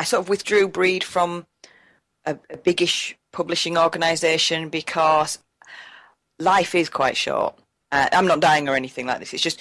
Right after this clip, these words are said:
my old man did pop off a couple of years ago, and, uh, I had, at the time, I had The Red Knight on submission,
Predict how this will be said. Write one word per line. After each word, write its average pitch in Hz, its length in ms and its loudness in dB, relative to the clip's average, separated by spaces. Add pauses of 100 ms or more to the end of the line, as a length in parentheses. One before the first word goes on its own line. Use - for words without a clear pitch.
(140)
my 196 180 4
old 214 120 4
man 196 240 2
did 190 200 0
pop 180 260 -2
off 196 180 0
a - 20 -10
couple - 280 -6
of 160 40 -2
years 175 220 2
ago, 123 300 2
and, 139 280 0
uh, 139 180 4
I - 80 0
had, 165 240 0
at - 120 -2
the - 40 -18
time, 175 300 -2
I 151 40 0
had 151 240 -4
The 143 100 -8
Red 156 160 2
Knight 151 220 0
on 131 120 -8
submission, 139 560 -6